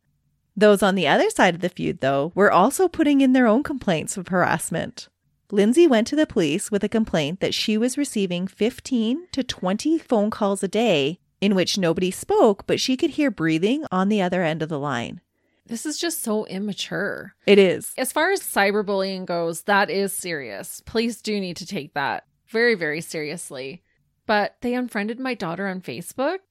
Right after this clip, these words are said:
Speaker 2: Like, that's just bizarre.
Speaker 1: Well, what's even more hilarious about these phone calls is that Lindsay knew exactly who they were from because the Potter's phone number was coming up on her caller I D.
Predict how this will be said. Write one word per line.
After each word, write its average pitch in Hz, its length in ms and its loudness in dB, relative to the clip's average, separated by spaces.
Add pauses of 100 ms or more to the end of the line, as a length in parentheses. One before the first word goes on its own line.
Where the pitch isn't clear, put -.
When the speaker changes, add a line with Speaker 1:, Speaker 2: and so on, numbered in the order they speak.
(120)
Speaker 2:
Like, 185 200 -12
that's 160 200 -8
just 147 240 -12
bizarre. - 600 -12 (480)
Speaker 1:
Well, - 280 -2 (160)
what's 202 220 0
even 208 220 -2
more 180 160 0
hilarious 160 760 -2
about 185 300 0
these 165 160 -4
phone 160 220 -6
calls 240 460 -2 (260)
is 196 240 2
that 190 320 4
Lindsay 226 280 4
knew 277 140 6
exactly 190 840 0 (100)
who 233 180 4
they 190 120 6
were 170 160 4
from 294 400 2
because 214 280 0
the 233 100 -2
Potter's 262 480 0
phone 160 240 -2
number 262 320 2
was 311 180 0
coming 220 400 0
up 175 240 0
on 233 140 2
her 254 160 2
caller 190 420 2
I 175 160 2
D. 160 380 -4